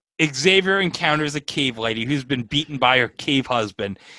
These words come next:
and says he'll be her guardian. And if the caveman wants to get through him, he has to punch the cave lady first.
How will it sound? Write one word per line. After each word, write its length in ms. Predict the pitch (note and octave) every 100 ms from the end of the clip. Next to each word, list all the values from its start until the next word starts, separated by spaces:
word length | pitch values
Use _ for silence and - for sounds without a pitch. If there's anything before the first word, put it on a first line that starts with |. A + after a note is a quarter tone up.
| -
and 180 | C3+ C#3+
says 300 | - E3 D3
he'll 180 | F#3 F#3
be 240 | C#3 C#3+
her 240 | B2 C#3+ B2+
guardian. 480 | A2+ A2+ A2 G#2 F#2+ - -
And 100 | C#3
if 100 | C#3+
the 100 | C#3+
caveman 580 | - - D#3+ D#3 D#3 D3
wants 180 | C#3+ D3
to 80 | -
get 300 | A#2+ D#3 -
through 360 | - D3+ D#3 A#2
him, 300 | C#3+ A2+ A2 - -
he 180 | - E3
has 180 | C#3+ -
to 100 | A#2+
punch 340 | - D#3 -
the 80 | B2+
cave 380 | - E3 D3 B2+
lady 300 | C3+ C3+ C3
first. 800 | - A2+ - - - - -